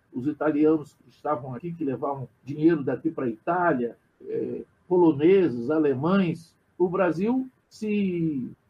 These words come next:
europeiza, deixa de ser português, o luso-espanhol se transforma numa, numa colônia da Europa. Então, há uma recolonização do Brasil.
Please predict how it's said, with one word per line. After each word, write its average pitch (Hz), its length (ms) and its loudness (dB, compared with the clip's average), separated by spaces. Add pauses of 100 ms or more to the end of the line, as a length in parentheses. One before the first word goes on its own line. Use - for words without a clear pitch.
europeiza, 214 1080 0 (200)
deixa 202 260 0
de 170 80 -8
ser 175 180 -2
português, 139 800 -4 (180)
o 147 260 2
luso-espanhol 151 960 0 (160)
se - 140 -20
transforma 165 640 -4
numa, 175 360 -4 (340)
numa 277 180 0
colônia 214 440 2
da 180 100 4
Europa. 143 460 2 (380)
Então, 202 380 0 (240)
há 202 80 2
uma 247 180 0
recolonização 190 1000 0
do 143 80 -2
Brasil. 113 460 -2